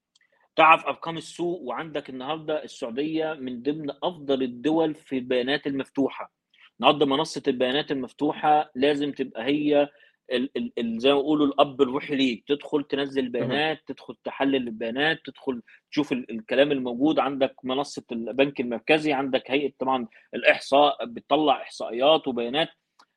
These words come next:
Speaker 1: فأصبح الوصول للمعلومة وأنت قاعد في التكييف سهل أنت توصل لها،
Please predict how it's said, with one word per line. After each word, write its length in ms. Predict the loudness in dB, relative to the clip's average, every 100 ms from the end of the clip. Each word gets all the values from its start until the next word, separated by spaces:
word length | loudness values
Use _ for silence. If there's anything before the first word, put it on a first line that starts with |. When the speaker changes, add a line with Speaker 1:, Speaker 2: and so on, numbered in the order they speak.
| _
Speaker 1:
فأصبح 420 | 0 0 0 -4
الوصول 360 | -2 -4 -4 -4
للمعلومة 460 | -4 -4 -4 -2 0
وأنت 220 | 0 0
قاعد 240 | 0 0
في 60 | -6
التكييف 440 | -8 -6 -6 -6 -14 2
سهل 340 | 2 2 -10
أنت 200 | -10 -10
توصل 320 | -14 -10 -4
لها، 180 | -4